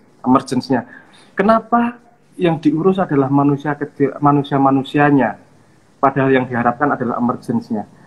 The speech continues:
Karena biasanya sifat emergence-nya itu tidak ada pada komponennya. Salah satu contoh paling sederhana H dua O. H, dua hidrogen dengan satu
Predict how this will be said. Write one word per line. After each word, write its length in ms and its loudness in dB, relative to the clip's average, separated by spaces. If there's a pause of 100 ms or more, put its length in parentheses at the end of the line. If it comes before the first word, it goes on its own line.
(100)
Karena 320 4
biasanya 640 2
sifat 420 -2
emergence-nya 680 -4
itu 240 -2 (320)
tidak 560 2
ada 480 0
pada 480 2 (320)
komponennya. 800 0 (1200)
Salah 240 0
satu 160 -4
contoh 240 -2
paling 160 0
sederhana 400 0
H 160 -2
dua 320 2
O. 80 -4 (1120)
H, 80 -4 (720)
dua 240 -2
hidrogen 640 0
dengan 160 -6
satu 240 -8